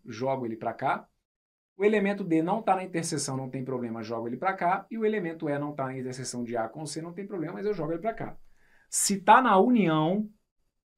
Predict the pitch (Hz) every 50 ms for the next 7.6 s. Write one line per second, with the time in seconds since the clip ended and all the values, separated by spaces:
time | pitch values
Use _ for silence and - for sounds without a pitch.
0 | _ _ _ _ _ _ - - - 160 156 - 175 202 214 202 180 180 185 180
1 | 160 135 123 123 131 160 202 214 - - _ _ - - - - - - _ _
2 | _ - - - - 147 151 - - - 117 101 104 - - - - - - -
3 | - - - - - - - - - _ _ _ - - - - - - - -
4 | - - - - - 123 127 123 104 98 101 113 110 110 113 127 160 185 190 -
5 | - - - - - - - - - - - - - - - - _ _ _ -
6 | - - - - - 120 117 117 127 170 175 - - - - _ _ _ _ _
7 | - - 113 117 120 123 - 202 190 143 107 -